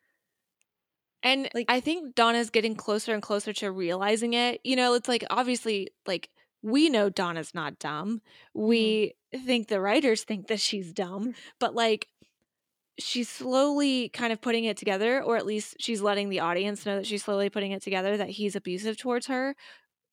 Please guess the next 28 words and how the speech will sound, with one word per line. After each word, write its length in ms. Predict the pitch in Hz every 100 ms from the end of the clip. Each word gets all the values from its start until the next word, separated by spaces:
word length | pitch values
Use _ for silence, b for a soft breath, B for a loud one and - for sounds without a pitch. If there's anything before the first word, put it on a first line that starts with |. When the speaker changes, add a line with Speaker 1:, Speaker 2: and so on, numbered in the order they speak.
| -
Speaker 1:
But 140 | 226
clearly 340 | - 320 311
she 160 | 269 226
just 140 | 220 247
has 140 | 214
no 140 | 220
idea 200 | 214 214
what 140 | 196 202
to 140 | 185 -
do 200 | 185 175
about 320 | 170 - 107
it. 200 | 110 78 - b b b
Speaker 2:
Mm-hmm. 160 | 202 175
Speaker 1:
Um, 400 | 196 185 185 180 - _
and 200 | 285 403
I 100 | 349 320
genuinely 580 | 277 285 269 254 220
think 180 | 226 202
she 120 | -
has 160 | 190 -
feelings 320 | 190 170 180
for 160 | - 180
him. 240 | 190 196 -
You 80 | 202
know, 100 | 143
like, 180 | 170 -
I, 180 | 214 -
I 160 | 202